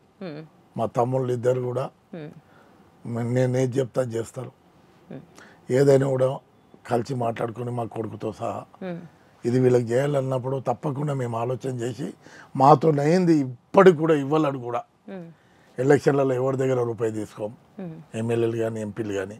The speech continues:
Speaker 1: మ్మ్.
Speaker 2: మా దగ్గర మేమే పైసలు పెడతాం, మేమే
Speaker 1: మ్మ్.
Speaker 2: ఖర్చు పెడతాం. ఏదేమైనా కూడా ఏమైనా చిన్న చిన్న మ్యారేజ్లో ఇబ్బందులు ఉన్నాయన్నా, ఏమైనా హాస్పిటళ్ళలో ఇబ్బందులు ఉన్నా,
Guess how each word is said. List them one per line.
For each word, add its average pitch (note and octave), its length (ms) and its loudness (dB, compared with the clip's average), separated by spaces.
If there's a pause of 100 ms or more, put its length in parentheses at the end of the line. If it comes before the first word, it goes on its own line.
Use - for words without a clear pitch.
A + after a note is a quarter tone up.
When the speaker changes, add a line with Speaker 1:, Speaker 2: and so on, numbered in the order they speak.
(340)
Speaker 1:
మ్మ్. D#3 120 -12 (260)
Speaker 2:
మా A2+ 100 0 (100)
దగ్గర A#2+ 240 2 (100)
మేమే A#2 300 -4
పైసలు G#2 360 -6
పెడతాం, G#2 300 -8 (300)
మేమే A2 300 -4
Speaker 1:
మ్మ్. G2+ 120 -8
Speaker 2:
ఖర్చు A2 280 -6
పెడతాం. G#2 280 -6 (1080)
ఏదేమైనా C3 600 6
కూడా B2+ 160 -4 (920)
ఏమైనా A#2+ 240 0 (140)
చిన్న B2+ 140 0 (100)
చిన్న C3 140 0 (380)
మ్యారేజ్లో B2 540 -2 (500)
ఇబ్బందులు B2 460 0
ఉన్నాయన్నా, A2 440 -8 (840)
ఏమైనా B2 260 0
హాస్పిటళ్ళలో A#2+ 600 0 (100)
ఇబ్బందులు A#2 400 -6
ఉన్నా, A2+ 140 -12